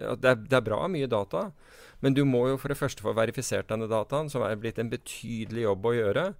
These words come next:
og så må den være relevant for det du skal gjøre. Og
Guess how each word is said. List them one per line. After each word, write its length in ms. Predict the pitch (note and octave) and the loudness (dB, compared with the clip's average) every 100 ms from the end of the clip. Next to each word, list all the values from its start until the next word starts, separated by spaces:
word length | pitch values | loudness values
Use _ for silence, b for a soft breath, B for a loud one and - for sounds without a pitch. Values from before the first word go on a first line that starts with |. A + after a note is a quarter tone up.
| B B B B | B B B B
og 80 | B2+ | -6
så 120 | - | -2
må 140 | C3+ C3 | 2 2
den 100 | C3 | 2
være 240 | B2 A#2 | 2 2
relevant 540 | A2+ A#2 A#2+ G2 G#2 - | 0 0 0 0 -2 -4
for 100 | A2+ | -4
det 200 | G2 F#2 | -2 -2
du 80 | F2 | -4
skal 180 | F2 - F#2+ | -6 -2 0
gjøre. 220 | D2 F#2 F#2 - b b b b b C3 | 0 -2 -4 -10 b b b b b -2
Og 320 | C#3 C#3+ | 0 0